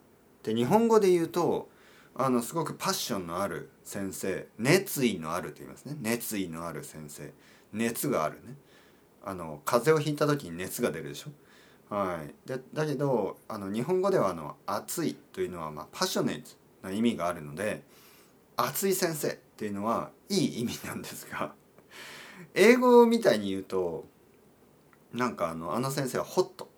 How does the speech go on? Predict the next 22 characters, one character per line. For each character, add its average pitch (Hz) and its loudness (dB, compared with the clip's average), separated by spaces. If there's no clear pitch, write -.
ち - -2
ょ - 2
っ - 0
と - -8
こ 85 -4
う、 - -16
セ - -4
ク - -4
シ - 2
ー 104 2
み 87 -6
た 87 -4
い 85 -6
な 92 -6
意 113 -2
味 104 -2
に 80 -10
な 82 -8
る 76 -8
で 71 -6
し - -14
ょ。 95 -10